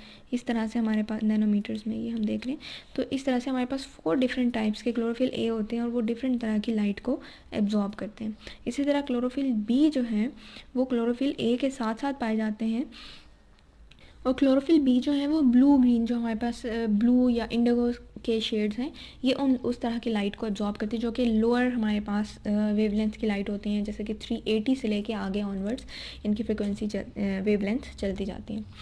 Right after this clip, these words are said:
general characteristic की जब हम बात करते हैं तो हम कहते हैं कि chlorophyll जो होते हैं, ये insoluble in water होते हैं, पानी के अंदर ये absorb नहीं हो सकते। और ये वैसे भी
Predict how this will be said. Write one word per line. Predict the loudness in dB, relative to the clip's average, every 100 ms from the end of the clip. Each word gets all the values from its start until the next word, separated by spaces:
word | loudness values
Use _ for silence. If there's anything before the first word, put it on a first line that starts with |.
| -12 -14 -16 -20 -20 -4 2
general | 4 6 4
characteristic | 4 2 0 0 -2
की | 2
जब | 2
हम | 4 4
बात | 2 2
करते | -2 0
हैं |
तो | 0
हम | 0
कहते | 0 0
हैं | 0
कि | 0
chlorophyll | 0 0 0 0 0
जो | 0
होते | -2 2
हैं, | 2
ये | 2 0
insoluble | 0 2 2 2
in | 2 2
water | 0 0 -4
होते | -2 -2
हैं, |
पानी | 2 0 2
के | 2
अंदर | 2
ये | 2 2
absorb | 0 0 -2 -6 -12 -12 2
नहीं | 4 4 4 4
हो | 4 0
सकते। | -2 -4 -4
और | 0 0
ये | 2 2
वैसे | 0 0 2
भी | 0